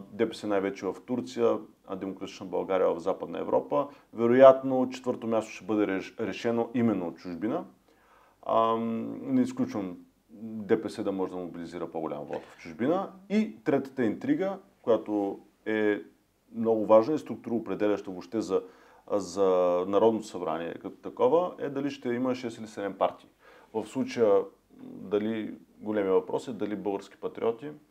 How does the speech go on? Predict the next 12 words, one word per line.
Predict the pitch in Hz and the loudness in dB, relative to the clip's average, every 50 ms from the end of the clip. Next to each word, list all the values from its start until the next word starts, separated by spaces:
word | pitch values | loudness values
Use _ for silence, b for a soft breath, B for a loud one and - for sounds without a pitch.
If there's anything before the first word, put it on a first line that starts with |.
| _ _ _ _ _ _ _ - | _ _ _ _ _ _ _ -10
а, | 110 113 117 117 | -6 -4 -2 -4
ще | - - 117 | -4 -6 -10
успеят | 113 113 - - - 104 92 - - | -10 -10 -4 2 4 4 4 4 0
да | 107 - - | -4 -8 -8
преминат | 113 113 110 107 107 101 - | -6 -4 -4 -2 -4 -4 -6
четири | - 98 101 98 | -8 -10 -10 -10
процентовия | - 101 95 - 110 98 - - 98 98 95 - | -12 -14 -12 -10 -10 -10 -8 -2 0 0 0 0
праг, | - 95 82 - - - | 0 -2 -2 -2 -6 -18
защото | - - 104 92 - - | -16 -14 -14 -14 -12 -8
са | 117 | -4
на | 110 98 | -4 -2
ръба. | 92 85 - - | -2 -4 -6 -10